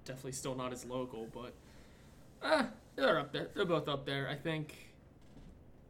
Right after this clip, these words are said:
the Kennedy thing is just interesting because <laughs> I don't know why I gravitated towards him. I don't know why I did. Maybe it was just this season.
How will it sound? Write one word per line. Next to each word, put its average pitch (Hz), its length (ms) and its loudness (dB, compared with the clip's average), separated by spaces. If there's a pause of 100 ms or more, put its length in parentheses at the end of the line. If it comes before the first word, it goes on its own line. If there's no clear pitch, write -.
(1300)
the 139 60 0
Kennedy 202 360 4
thing 160 220 2
is 135 80 0
just 127 160 -8
interesting - 380 -10 (100)
because - 760 -4 (240)
<laughs> - 260 -12
I 185 80 2
don't 220 100 6
know 220 120 10
why 175 320 8
I 170 60 8
gravitated 143 580 2
towards 127 260 -2
him. 113 160 -8 (400)
I 147 60 -2
don't 160 100 2
know 160 80 4
why 143 240 4
I 143 40 4
did. 139 220 2
Maybe 147 200 2
it 147 40 4
was 139 120 0
just 139 140 -4
this 139 160 -2
season. 139 460 -2